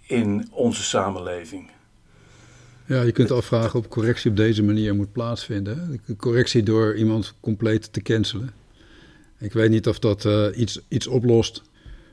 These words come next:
Speaker 2: Een goede duiding van wat er gezegd wordt en ook, eh, het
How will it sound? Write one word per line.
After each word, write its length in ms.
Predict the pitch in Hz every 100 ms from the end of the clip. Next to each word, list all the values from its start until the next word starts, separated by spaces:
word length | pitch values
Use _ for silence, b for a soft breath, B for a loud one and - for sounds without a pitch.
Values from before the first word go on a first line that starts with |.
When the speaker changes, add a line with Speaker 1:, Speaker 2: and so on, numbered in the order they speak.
| _
Speaker 2:
Een 100 | 98
goede 320 | 131 117 104
duiding 500 | 117 120 113 110 104
van 340 | 110 104 101
wat 160 | 104 107
er 100 | 101
gezegd 340 | 107 110 110
wordt 220 | 107 98
en 140 | 117 110
ook, 220 | 104 101
eh, 520 | - 110 - 117 120 -
het 280 | 120 120